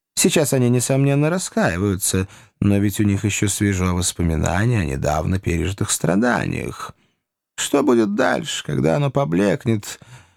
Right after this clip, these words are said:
этой проблемы не разрешить ни вам, ни мне. А впрочем, сэр", добавил Перкер, положив руку на плечо мистеру Пиквику, "ваш поступок достоин уважения,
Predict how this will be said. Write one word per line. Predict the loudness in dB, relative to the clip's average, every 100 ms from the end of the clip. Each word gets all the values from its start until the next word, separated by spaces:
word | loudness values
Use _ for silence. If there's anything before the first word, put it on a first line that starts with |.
| _ -2
этой | 0 2 0
проблемы | 2 2 2 2 2 0 0
не | 2 2 4
разрешить | 2 2 2 0 0 0 2
ни | 2 2
вам, | 0 0 0 -2 0 0
ни | 0
мне. | 0 0 0 -2 -4 -10 _ _ _ _ -2
А | -2
впрочем, | -2 -4 0 0 0 0 0
сэр", | -2 0 0 0 -2 -6 -14 -4
добавил | 0 2 2 0 0
Перкер, | 0 0 -2 -6
положив | -2 0 0 0 0
руку | 0 0
на | 0
плечо | 0 0 0
мистеру | 0 0 -2
Пиквику, | 0 -2 -2 -4 0 0 -2 -14 _ _ _
"ваш | 2 2 0 -2
поступок | -4 -2 0 0 2 2
достоин | 2 2 0 0 0
уважения, | 2 2 2 0 0 -2 -2 -2